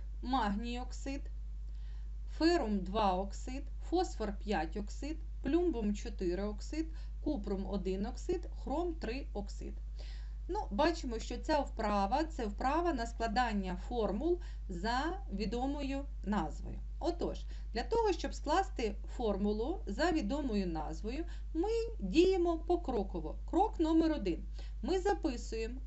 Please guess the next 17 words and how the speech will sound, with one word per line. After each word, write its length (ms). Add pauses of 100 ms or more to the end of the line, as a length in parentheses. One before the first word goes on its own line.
елементи, 840 (480)
які 760 (500)
є 400
у 120
назві 840 (120)
речовини, 920 (200)
в 100
тому 400
порядку, 680 (220)
в 20
якому 760
вони 600
знаходяться 960
у 80
цій 280
назві. 460
Отож, 380